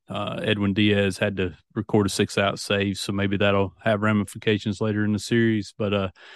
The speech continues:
you know, we're here tonight, tonight to talk about the trade deadline just passed. Uh, the Braves were pretty active. Um, I think there's a lot of things to talk about. That sound good to you?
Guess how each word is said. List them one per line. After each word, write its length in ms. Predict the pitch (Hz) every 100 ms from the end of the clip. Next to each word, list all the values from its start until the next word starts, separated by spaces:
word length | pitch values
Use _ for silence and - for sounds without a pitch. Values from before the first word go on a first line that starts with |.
| - -
you 60 |
know, 80 | 117
we're 180 | 143 160
here 160 | 160
tonight, 520 | 143 131 143 - 131 -
tonight 320 | 123 135 -
to 60 |
talk 280 | 113 110 -
about 220 | 107 110 -
the 340 | 104 98 98 -
trade 180 | - 113
deadline 560 | 120 113 117 117 113 104 -
just 220 | 110 -
passed. 500 | 113 113 110 - -
Uh, 220 | 104 95
the 60 | 90
Braves 300 | 98 104 101
were 60 |
pretty 320 | 95 117 107
active. 500 | 104 107 - 117 104 _ - - - - _
Um, 480 | - 95 95 95 92 -
I 80 | 107
think 180 | 113 104
there's 160 | 110
a 40 | 113
lot 120 | 110
of 80 | -
things 240 | 117 104
to 60 | -
talk 240 | 113 113
about. 260 | 98 92 -
That 140 | -
sound 240 | 113 107
good 160 | 107 101
to 40 |
you? 200 | 107 120